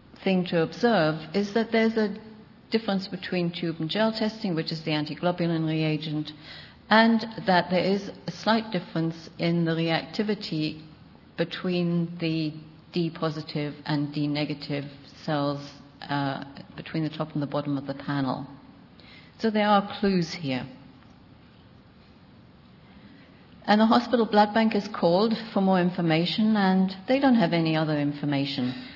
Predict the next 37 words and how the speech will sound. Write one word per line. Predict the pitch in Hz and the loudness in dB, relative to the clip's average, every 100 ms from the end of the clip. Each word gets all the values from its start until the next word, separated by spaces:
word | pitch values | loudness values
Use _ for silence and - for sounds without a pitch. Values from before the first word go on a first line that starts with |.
| - | 0
which | 233 226 | 2 4
means | 226 226 220 | 6 6 4
we | 202 | 2
just | 196 190 190 | 0 0 0
need | 180 | -2
to | 185 | 0
continue. | 180 175 - 180 175 165 165 | 0 0 0 2 2 2 0
We | 165 175 | 0 0
have | 175 | 2
a | 170 | 2
hunch, | 175 175 175 - | 2 0 -2 -4
but | 165 | -4
we | 175 170 | -2 0
need | 165 160 | 0 -2
to | 165 | -4
show | - - 156 151 151 - - - - | -8 -2 -2 -2 -4 -12 -18 -14 -8
that | 160 156 | -4 -2
our | 151 147 | 0 0
hunch | 151 151 | -2 -2
is | 147 - | -6 -6
correct. | - 143 131 - - - - - - | -4 -2 -4 -8 -16 -16 -16 -18 -2
So | 233 | 2
one | 226 262 | 6 6
of | 254 | 4
the | 202 | 2
things, | 202 185 180 - | 0 0 0 -4
of | 175 | -8
course, | - 185 185 | 0 0 0
that | - - | -2 0
we | 180 | 0
do | 170 190 190 185 | 0 2 2 2
with | 170 175 175 165 170 | 0 2 2 2 -2
antibody | 170 165 160 165 160 | 0 0 0 0 2
investigation | 156 160 160 - 220 240 233 175 | 2 0 -2 -2 2 2 2 0
is | 165 175 175 | 2 0 -2
to | 170 | -8
test, | - 165 160 - | -2 -2 -2 -12